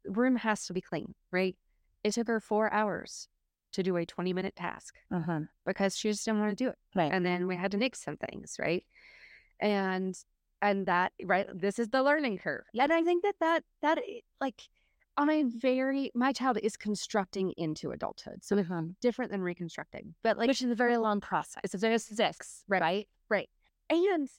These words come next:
Speaker 1: sometimes as adults, we have to question that.
Speaker 2: Mm-hmm.
Speaker 1: We have to question, like, "Is this worth it? Is
Speaker 2: Mm-hmm.
Speaker 1: this what I want it to be? Is this,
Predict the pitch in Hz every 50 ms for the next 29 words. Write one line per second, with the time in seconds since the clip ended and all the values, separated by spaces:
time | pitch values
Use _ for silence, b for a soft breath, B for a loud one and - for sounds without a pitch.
0 | _ _ _ - 302 330 359 - - 427 427 427 - - - 311 349 339 403 392
1 | 202 254 240 285 539 - _ - - - - _ _ _ _ _ _ _ _ _
2 | _ _ _ - 254 294 302 - - 440 453 - 392 - - - 330 311 - -
3 | - 392 302 208 - - - - - _ _ - 226 226 196 214 214 220 - 392
4 | 403 370 - - 330 370 - 330 294 294 269 226 b b b b b b b b
5 | b b _ _ - 285 349 381 359 - 359 359 - - 254 240 247 - - -
6 | - _ _ _ _ _ _ - 302 349 330 - - 359 359 330 - - - 294
7 | 285 269 254 254 254 226 226 226 226 226 202 - - - 180 175 - - - -
8 | - 233 254 269 254 - 302 294 294 - - - -